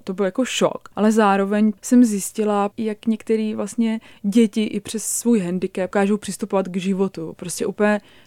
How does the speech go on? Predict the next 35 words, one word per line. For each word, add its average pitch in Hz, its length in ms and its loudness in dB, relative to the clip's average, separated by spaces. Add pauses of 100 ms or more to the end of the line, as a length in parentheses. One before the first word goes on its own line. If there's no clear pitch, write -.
neskutečný 214 920 2
jako 196 600 -4 (420)
životní 214 460 4
záži-, 196 400 2 (320)
zážitek, 190 500 -2
který 190 280 0
prostě 185 360 -6
jako 185 300 -6
každýho 185 880 2
prostě 185 240 -6
poznamená 190 680 2 (100)
a, 175 220 -2 (100)
a - 60 -2
mám 185 240 2
úctu - 300 -4
k - 60 -12
těm 180 180 0
lidem. 165 360 -4 (640)
Na 196 120 2
tom 240 160 6
učňáku, 254 420 2
na 247 120 4
tomhle 226 520 4 (100)
byla 208 260 2
keramika, 180 600 -6
jako 190 220 -12
vyloženě 185 520 -2
obor, 214 440 0 (140)
bylo 180 140 -4
to 180 140 -10
udělaný 185 360 -2
pro 190 160 -6
ty 214 140 -4
děti, 190 420 -6
aby 185 160 -8